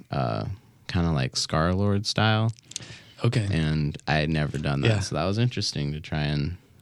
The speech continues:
Speaker 1: get out of my shell, and I really liked that.
Speaker 2: Yeah, um, so he asked you, did he ask you specifically for something that
Speaker 1: Mm-hmm.
Speaker 2: was Scar-Lord style? Okay, 'cause I get artists asking me that too, like, "I'm riding this kind of wave right now. Do you have anything that sounds like that?"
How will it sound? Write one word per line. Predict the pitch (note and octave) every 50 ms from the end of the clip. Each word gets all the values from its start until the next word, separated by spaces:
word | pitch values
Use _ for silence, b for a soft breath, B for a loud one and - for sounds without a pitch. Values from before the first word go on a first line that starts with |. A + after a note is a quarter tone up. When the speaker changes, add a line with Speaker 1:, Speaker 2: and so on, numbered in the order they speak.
| - -
Speaker 1:
get | - E2+ E2+
out | D#2+ D#2 D#2+
of | D#2
my | D#2 D#2 D2+ D#2+
shell, | - - - F2 D#2+ C#2+ C#2+ C#2 C#2+ F#2 -
and | - B1+ D2+ C2+ - - - - -
I |
really | F#2+ G2 F#2+ F#2
liked | F2 E2+ E2 E2 - -
that. | - C#2+ C#2+ C#2 - - G#2 B B B B B B B -
Speaker 2:
Yeah, | C3+ A#2+ A#2 G#2+ G#2 G#2+ - - -
um, | B2+ A#2 A2 A2 G#2+ G#2+ G#2 G2+
so | - - C#3 B2
he | A2 - - C3 C#3+ D3 C#3+ C#3 C3+ - - - - _ _ _ -
asked | - A#2 A#2 A2+ - - -
you, | A2+ A2 A#2 A#2 A#2+ B2+ C3 C3 C#3+ D#3 - - - -
did | - B2 A2
he | - D3 D3+ D3
ask | - A#2 B2 - - - - - -
you | A#2+ B2 B2+
specifically | B2 - - B2 - - A#2 A2 - C3+ B2+ - C3+ C3 B2+
for | A#2+ - C3
something | A#2+ - C3 B2+ B2 - C#3 C#3 C3
that | B2+ - G#2+ B2+
Speaker 1:
Mm-hmm. | D#3
Speaker 2:
was | A3+ C4
Scar-Lord | - - - A#2+ A#2+ A#2 A#2 A#2 A#2+ A#2+ A#2+
style? | B2 - C3+ C3 C3 C3 C#3 -
Okay, | - C#3 C3 - A2+ G2 F#2 B B B B B B
'cause | - B2+ B2+
I | D#3 F3
get | E3 E3+ C3
artists | - B2+ C3 B2+ A#2+ - -
asking | - A2 G#2+ G2+ - - - A2 G2+ G#2
me | G2+ G2+
that | G2+ G#2 G2 G2 F#2+ -
too, | - - G#2+ G2+ F2+ F2+ -
like, | - F2+ F#2 F#2 - - B B B B B B B B B -
"I'm | G#2+ G#2+ A2
riding | G#2+ G#2+ A2 A2+ A2 A2 G#2+ G#2
this | G2+ G#2+ G#2 -
kind | - A2+ G2+ G2
of | G2+
wave | G#2 G#2 G#2 G#2 G2+ F#2+ G#2
right | G2+ F#2+ F#2 -
now. | G2+ G2 F#2+ F#2+ F#2+ -
Do | - - G#2
you | F#2+ G2
have | G2+ G#2 G2+
anything | G#2 G2 F#2+ F#2 - G#2 G2+ G2
that | G2 G2
sounds | - - G2+ G2 F#2 F#2+
like | G2+ G2+
that?" | - - G2+ G2+ - -